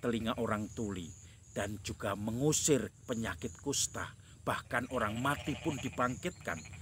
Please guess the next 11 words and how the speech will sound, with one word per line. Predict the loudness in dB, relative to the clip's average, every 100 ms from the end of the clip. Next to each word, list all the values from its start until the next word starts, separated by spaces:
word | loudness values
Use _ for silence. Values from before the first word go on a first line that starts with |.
| -12 -10 0
Mana | 2 4
mungkin | 6 6 6 4 0 0 -10 -14 -6 0
akan | 0 4 4 2 0
disalib, | 2 4 4 4 2 -2 -12 -14 -10
ditolak, | -10 2 6 6 6 -2 -10 -12 0
dan | 0 2 0
kemudian | 0 0 -2 0 2 0 -4 -12 -6
wafat? | 0 0 0 -4 -6 -12 -18 -18 -18 -20 -4
Itu | 0 0 0 -4
pikiran | -6 -2 -2 -2
mereka. | -6 -8 -12